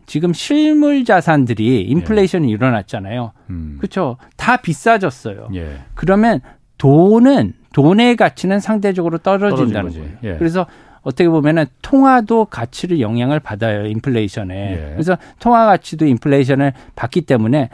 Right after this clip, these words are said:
Speaker 1: 아까 기자님 말씀해 주-, 주셨듯이
Speaker 2: 음.
Speaker 1: 지금 현금성 자산이 많아요, 엠엘에프나 이런 게 미국에.
Speaker 2: 예. 예.
Speaker 1: 그렇지만 한국도 마찬가지입니다. 아까
Speaker 2: 음.
Speaker 1: 뭐 제가 데이터를 한번 볼까요?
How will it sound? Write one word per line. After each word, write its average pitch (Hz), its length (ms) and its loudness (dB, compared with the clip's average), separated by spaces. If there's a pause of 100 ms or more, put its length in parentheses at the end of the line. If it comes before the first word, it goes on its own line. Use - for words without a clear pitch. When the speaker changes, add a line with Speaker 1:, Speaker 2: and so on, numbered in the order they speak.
(140)
Speaker 1:
아까 196 240 0
기자님 180 460 0
말씀해 143 520 0 (540)
주-, 147 120 2 (400)
주셨듯이 151 720 -2
Speaker 2:
음. - 60 -20 (200)
Speaker 1:
지금 190 180 2
현금성 262 580 4
자산이 196 340 2
많아요, 117 520 2
엠엘에프나 120 560 -2
이런 101 200 -6
게 98 100 -8
미국에. 98 560 -6 (220)
Speaker 2:
예. 90 60 -10
예. 82 40 -10
Speaker 1:
그렇지만 160 440 -4 (220)
한국도 254 720 0
마찬가지입니다. 110 720 -2
아까 214 180 0
Speaker 2:
음. 185 80 -6
Speaker 1:
뭐 196 120 -2 (580)
제가 170 240 0 (120)
데이터를 208 360 2
한번 220 140 0
볼까요? 135 520 0